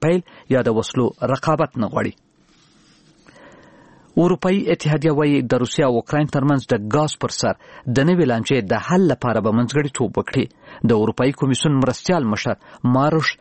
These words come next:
سټیفانویچ ویلي چې د ستونزې د هواري لپاره به د اوکراین او روسیې د انرژي له وزیرانو سره خبرې وکړي. د هغه ویاندې پرون په بروکسل کې خبریالانو ته وویل چې د اوکراین د بهرنیو چارو وزارت غوښتنه ورڅخه کړې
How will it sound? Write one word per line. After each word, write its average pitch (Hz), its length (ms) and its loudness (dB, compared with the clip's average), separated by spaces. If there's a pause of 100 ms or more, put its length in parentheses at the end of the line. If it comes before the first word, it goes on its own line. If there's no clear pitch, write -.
(180)
سټیفانویچ 131 880 0
ویلي 131 380 2
چې - 400 -6
د 123 160 2
ستونزې 180 480 0
د 135 240 0
هواري 120 420 2
لپاره 113 380 0
به 92 120 0 (260)
د 127 260 0
اوکراین 180 400 0
او 131 100 2
روسیې 120 340 0
د 120 100 0
انرژي 117 420 2
له 110 100 2
وزیرانو 113 460 0
سره 143 260 -2
خبرې 117 240 0
وکړي. 107 300 -2 (640)
د - 160 -2
هغه 120 240 2
ویاندې 139 540 0
پرون 139 260 0
په 135 160 -4
بروکسل 135 380 -2
کې - 140 -8
خبریالانو 131 520 0
ته 131 120 -4
وویل 147 320 2
چې - 400 -10
د 127 120 2
اوکراین 160 400 0
د 165 80 0
بهرنیو 127 480 0
چارو 120 260 0
وزارت 123 380 -2
غوښتنه 185 340 0
ورڅخه 120 360 -2
کړې 113 240 -2